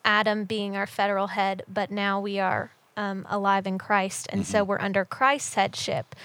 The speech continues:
Speaker 1: which means he has bestowed his righteousness upon us. So we're no longer under Adam, uh, under the curse of death, but
Speaker 2: Mm-hmm.
Speaker 1: we receive the gift of eternal life.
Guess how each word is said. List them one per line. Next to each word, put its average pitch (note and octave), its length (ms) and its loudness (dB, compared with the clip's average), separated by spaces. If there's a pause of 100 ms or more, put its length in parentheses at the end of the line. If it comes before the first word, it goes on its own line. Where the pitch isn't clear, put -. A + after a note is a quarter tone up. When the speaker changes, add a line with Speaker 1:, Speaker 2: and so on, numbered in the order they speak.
(160)
Speaker 1:
which - 200 0
means G#3 360 -2 (200)
he B3 200 -2
has A3+ 160 0
bestowed G#3 500 0
his G#3 260 0
righteousness G3+ 680 0
upon A3 400 0
us. - 300 -2 (180)
So - 180 0
we're A3 120 0
no A3 220 2
longer G#3+ 480 2
under G#3+ 400 2
Adam, G3+ 500 2 (400)
uh, G3+ 160 -2
under G#3 200 0
the F#3+ 100 -2
curse G#3 300 -2
of F#3 180 -4
death, G3 440 0 (220)
but G#3 120 0
Speaker 2:
Mm-hmm. G#3 80 -4
Speaker 1:
we G#3 180 -2
receive F#3+ 420 -10
the F#3+ 80 -10
gift - 300 -8
of G#3 60 -8
eternal - 420 -6
life. - 480 -2